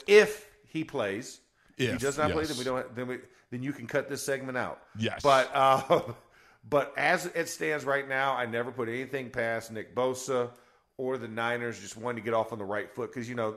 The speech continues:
Speaker 1: they're gonna have some offensive question marks, you know?
Speaker 2: Ab-
Speaker 1: Um,
Speaker 2: absolutely.
Speaker 1: Because I just, I just, I, this doesn't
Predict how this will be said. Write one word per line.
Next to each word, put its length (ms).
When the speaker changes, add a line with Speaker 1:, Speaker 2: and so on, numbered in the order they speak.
Speaker 1:
they're 120
gonna 140
have 140
some 180
offensive 500
question 360
marks, 380
you 100
know? 200
Speaker 2:
Ab- 240
Speaker 1:
Um, 240
Speaker 2:
absolutely. 640
Speaker 1:
Because 560
I 140
just, 280
I 80
just, 340
I, 100
this 200
doesn't 440